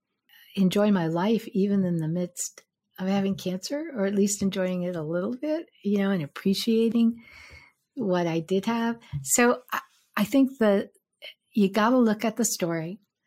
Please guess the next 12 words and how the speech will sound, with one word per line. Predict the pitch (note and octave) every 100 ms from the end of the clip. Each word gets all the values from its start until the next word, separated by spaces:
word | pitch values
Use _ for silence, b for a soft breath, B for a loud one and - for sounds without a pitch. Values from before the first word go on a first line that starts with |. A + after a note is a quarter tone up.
| _ -
And | F#3+
if | F#3+
there's | F3+ - -
something | A3+ A3 B3+
you're | B3+
not | B3 A#3
happy | A3 G3+ G3+
about | F3+ F3+ F#3
in | F3+
your | F#3
life, | F3 E3 E3 _ _ _ _ _ _ _ _ -
go | G3 A#3 B3 B3